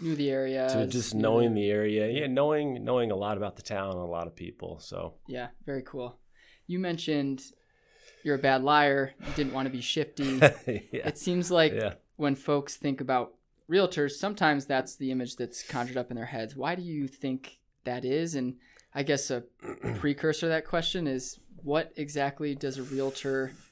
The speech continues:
Speaker 1: do? What's a, for a first-time home buyer, how can a realtor be an asset?
Speaker 2: Yeah, so I think the main thing, uh, now being in real estate a couple of years, um, like anything, I think the negative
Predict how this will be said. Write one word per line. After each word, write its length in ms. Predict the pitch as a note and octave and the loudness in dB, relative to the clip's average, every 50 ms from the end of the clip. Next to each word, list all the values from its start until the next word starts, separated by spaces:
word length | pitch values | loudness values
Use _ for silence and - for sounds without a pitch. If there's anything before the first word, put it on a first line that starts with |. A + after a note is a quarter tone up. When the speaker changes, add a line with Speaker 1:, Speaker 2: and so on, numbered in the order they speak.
| _ _ _ _ - | _ _ _ _ -6
Speaker 1:
do? 240 | G#3 G#3+ D3+ B2+ | -2 0 0 0
What's 360 | A2 G#2+ B2+ C3+ C3+ - - - | 0 0 -2 -2 -2 -4 -6 -4
a, 340 | C#3+ C3+ C3+ C3 C3 - - - C#3 - - _ _ _ | -2 -2 0 -2 -2 -4 -6 -10 -14 -14 -14 _ _ _
for 160 | - - D#3 C#3+ | -6 -2 -2 -2
a 40 | |
first-time 400 | C3+ - F3 E3+ E3 F3 D#3+ C#3+ | 2 2 0 0 2 2 0 2
home 220 | C#3 D3+ D3 C#3+ C#3 | 2 2 0 2 2
buyer, 380 | C3+ B2 B2 A#2+ A#2+ A#2+ - - - _ _ _ _ _ _ _ | 2 2 2 0 -2 -2 -6 -12 -20 _ _ _ _ _ _ _
how 160 | - D3+ D3 | -2 0 0
can 140 | C#3+ - D3+ | 0 0 -2
a 40 | C3+ | -2
realtor 440 | C3+ C3+ C3 B2+ - - B2+ B2 B2 - - - | 0 -2 -2 -2 -2 -4 -4 -4 -6 -10 -8 -6
be 120 | B2+ B2+ | -4 -4
an 80 | A#2+ A#2+ | -4 -4
asset? 440 | A#2 A#2+ - - - - - - _ _ _ _ _ _ - _ _ _ _ | -4 -6 -6 -6 -8 -8 -8 -12 _ _ _ _ _ _ -20 _ _ _ _
Speaker 2:
Yeah, 360 | - B2+ B2+ B2+ B2 A#2+ A2+ | 2 6 8 10 10 10 8
so 140 | G#2+ - G3 | 6 4 4
I 40 | F#3 | 6
think 140 | G#3+ G#3 | 6 6
the 60 | E3 A#2+ | 6 6
main 220 | A#2+ B2+ C3+ B2+ | 8 8 6 6
thing, 540 | C3 C#3 C3 B2+ B2 A#2+ A#2 A2+ G#2+ - - | 6 4 4 6 6 6 4 4 2 -2 -2
uh, 260 | G2+ G2+ G2 G2 G2 | -2 0 0 0 0
now 200 | G#2 A2+ A2+ A#2+ | 2 4 4 4
being 240 | A2 B2 A#2+ A#2 A2 | 4 4 4 4 4
in 100 | G2 G2 | 4 2
real 160 | G2 G2+ G2+ | 2 2 2
estate 280 | G2 - - G#2+ G2+ F#2+ | 0 0 -2 0 0 0
a 40 | F#2 | -2
couple 280 | - G2 F2 - G2+ | -4 -6 -2 0 0
of 60 | G2 F#2 | 0 0
years, 720 | F#2 F#2 F#2 F#2 F#2+ F#2+ F#2 F2 E2 - - - - - - _ _ | 0 0 0 0 0 0 0 0 -2 -4 -6 -8 -8 -10 -16 _ _
um, 580 | - - E2+ E2 E2+ E2 D#2+ D#2+ D#2 D2+ C2+ A#1+ - _ _ _ _ | -6 -4 -2 0 0 -2 -2 -4 -6 -8 -12 -14 -18 _ _ _ _
like 240 | G#2 G#2 G#2 G#2 - | 0 0 0 0 0
anything, 720 | G2 F#2+ G#2+ A2+ G#2+ - A#2 A#2 A#2 A#2+ B2 B2 A#2+ - - | 0 0 0 0 0 0 0 2 2 2 2 0 -2 -4 -8
I 40 | E2 | -6
think 200 | - G#2 G2 - | -4 -4 -4 -2
the 100 | - F2+ | -2 -2
negative 680 | F2 F2 F#2 F#2 F2+ G#2 A2 A#2 A#2+ B2 B2 - - | 0 0 0 0 0 0 0 0 0 -2 -4 -10 -14